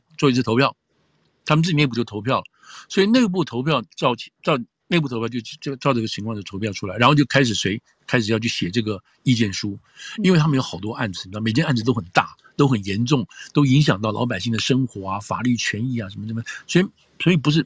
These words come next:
Speaker 1: 当然工作不是很好玩，对不对？你要，你要写，你就要早点开始写啊，对不对？还有好多案子要写啊，
Speaker 2: 嗯。
Speaker 1: 对不对？每个人起码要写三到四个、五个案子，你一定要搞清楚啊，因为你要编很多案例啊，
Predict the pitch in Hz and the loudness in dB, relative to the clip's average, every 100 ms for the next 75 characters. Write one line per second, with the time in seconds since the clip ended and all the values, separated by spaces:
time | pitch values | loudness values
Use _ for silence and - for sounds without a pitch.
0 | 139 - 151 131 135 135 120 127 104 113 | -2 0 0 2 2 2 0 -2 -4 -4
1 | 98 92 113 113 123 143 - 120 156 - | -4 -2 0 2 4 4 2 2 4 2
2 | 92 117 120 - - 147 95 110 110 - | 0 0 -2 2 2 4 2 -2 -2 -6
3 | 82 98 104 110 110 123 139 - 98 135 | -8 -12 -14 -12 -10 -6 -4 -4 -4 0
4 | 190 151 101 95 - - - _ _ _ | 2 0 -2 -8 -12 -14 -20 _ _ _
5 | _ - 196 117 117 110 104 147 156 - | _ -16 -8 -4 -2 -2 0 2 2 2
6 | 131 110 117 - 85 - 123 113 - - | -2 0 -2 -4 -4 0 0 -2 -4 -4
7 | 104 90 80 95 101 92 92 110 147 143 | -4 -6 -10 -10 -8 -8 -4 0 4 4
8 | - - 120 120 101 95 - - - 135 | 2 -2 0 0 0 -8 -14 -6 2 4
9 | 120 113 - 127 127 - 95 107 117 147 | 4 2 2 2 2 -2 -4 -4 0 2
10 | 107 120 120 98 98 | 2 2 0 0 -2